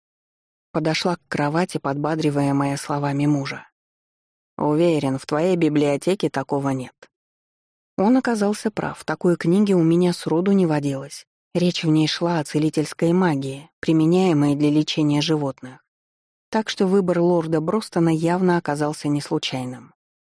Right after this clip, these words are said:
И да, мне было интересно. Но так как кровать все еще вызывала у меня подозрения, то мы переместились на софу. Я уселась с самого края, он устроился рядом, накинув мне на ноги плед, и принялся,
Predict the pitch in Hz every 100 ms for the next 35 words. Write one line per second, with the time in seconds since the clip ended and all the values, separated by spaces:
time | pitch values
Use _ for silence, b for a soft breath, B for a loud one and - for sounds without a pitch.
0 | _ _ _ - 269 240 147 143 165 170
1 | 170 165 175 175 185 131 - - - _
2 | _ _ _ _ _ _ _ _ _ _
3 | _ - 196 185 247 - 208 - 190 190
4 | 214 - - 180 - 170 165 170 180 170
5 | 160 165 170 165 147 151 151 170 220 233
6 | 190 147 143 190 247 - 175 170 - -
7 | 185 165 165 165 - 180 - - - _
8 | _ _ _ _ - 202 156 147 - 147
9 | 139 - 143 139 139 - 202 226 214 185
10 | - - 247 190 - 175 151 143 147 170
11 | 208 196 165 160 165 160 - 180 170 165
12 | 160 160 170 - 160 135 - _ _ _
13 | - 240 233 170 160 151 - - 214